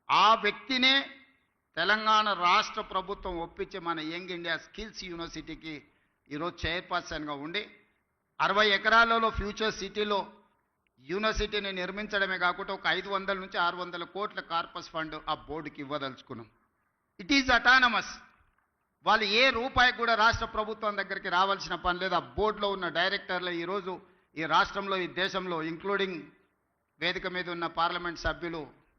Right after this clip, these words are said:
అపోలో హాస్పిటల్స్ గ్రూప్, విశ్వేశ్వరరెడ్డి గారి ఫ్యామిలీ కూడా one of the board director in that, uh, యంగ్ ఇండియా స్కిల్స్ యూనివర్సిటీ. ఎక్కడ రాజకీయపరమైన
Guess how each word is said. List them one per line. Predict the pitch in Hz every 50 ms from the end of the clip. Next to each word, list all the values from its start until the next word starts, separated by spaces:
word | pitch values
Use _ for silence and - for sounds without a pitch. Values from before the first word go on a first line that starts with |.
| _ 139
అపోలో | 139 - 165 170 170 160 131 139
హాస్పిటల్స్ | 147 147 - - 160 139 - 147 135 - 123 113
గ్రూప్, | 135 139 147 143 143 _ _ _ _ _ _ _ _ _ _ _ _ _ _ 143
విశ్వేశ్వరరెడ్డి | 147 - 214 226 214 220 226 214 214 208 208 208 202
గారి | 202 196 - -
ఫ్యామిలీ | 180 202 220 233 233 233 233 226
కూడా | 233 226 220 202
one | 202 208 208
of | 190 196
the | 196 165 151
board | 180 202 202 196 190
director | 185 190 190 - 185 170 170
in | 160 143 160
that, | 160 160 - _ 151 143
uh, | 127 - - _ _ _ _ _ _ _ _ _ _ _ _ _ _ _ _ _ _ _ _ _ _ _ - 165
యంగ్ | 180 180 180 185
ఇండియా | 175 170 165 156 -
స్కిల్స్ | - - 175 165 165 - 165
యూనివర్సిటీ. | 151 147 147 143 135 - 143 - - - - - - - - _ _ _ _ _ _ _ _ _ _ _ _ _ _ _ _ _ _ _ _ _ _ _ _ _ _ _ _ _ _ _
ఎక్కడ | 160 190 208 - 262 254 247 240 214 202
రాజకీయపరమైన | 202 226 196 233 240 - 254 254 254 254 240 226 233 226 254 254 240